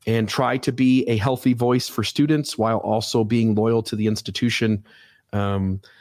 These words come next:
this church really does scare you into saying the right things.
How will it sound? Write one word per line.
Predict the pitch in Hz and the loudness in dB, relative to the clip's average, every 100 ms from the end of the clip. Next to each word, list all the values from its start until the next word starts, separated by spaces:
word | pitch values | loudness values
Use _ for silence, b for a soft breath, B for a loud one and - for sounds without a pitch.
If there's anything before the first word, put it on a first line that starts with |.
| b b - | b b -16
this | 107 147 - | -2 -2 0
church | - 165 - | 0 0 0
really | 131 147 | 0 2
does | 127 131 135 | 2 2 0
scare | - - 131 139 143 | -4 -2 0 2 2
you | 120 104 98 | 2 2 2
into | 98 110 | 0 -4
saying | - 110 107 | -2 0 2
the | 101 | 2
right | 104 101 - | 0 -2 -4
things. | 147 156 107 98 - | 0 2 2 -2 -4